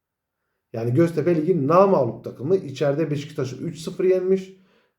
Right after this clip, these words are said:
Fenerbahçe ile sıfır sıfır kalmış. Gol yememiş bu takımlardan ama biz Alanyaspor bu takıma gol atabilir dedik. O yüzden bir yazdık. Gol atmadan maç kazanılmıyor.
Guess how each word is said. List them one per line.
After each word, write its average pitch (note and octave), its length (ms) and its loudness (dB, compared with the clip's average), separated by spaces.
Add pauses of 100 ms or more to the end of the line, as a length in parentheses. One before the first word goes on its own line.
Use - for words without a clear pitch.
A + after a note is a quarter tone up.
Fenerbahçe D3+ 560 2
ile F#3+ 100 2
sıfır - 260 -10
sıfır - 240 -14
kalmış. A2+ 300 -6
Gol A3 260 10
yememiş C3+ 340 0
bu A2+ 80 -18
takımlardan A2 520 -10
ama F3 220 0
biz F#3 260 -6
Alanyaspor F3 680 2 (460)
bu D#3 300 -2
takıma F3 340 2
gol E3 340 4
atabilir D3 800 -4 (1040)
dedik. - 560 0 (220)
O F#3 160 6
yüzden C#3+ 440 2
bir A#2 120 -8
yazdık. G2+ 480 -8
Gol D3 280 -2
atmadan D3+ 560 0
maç E3+ 240 -2
kazanılmıyor. C#3 600 0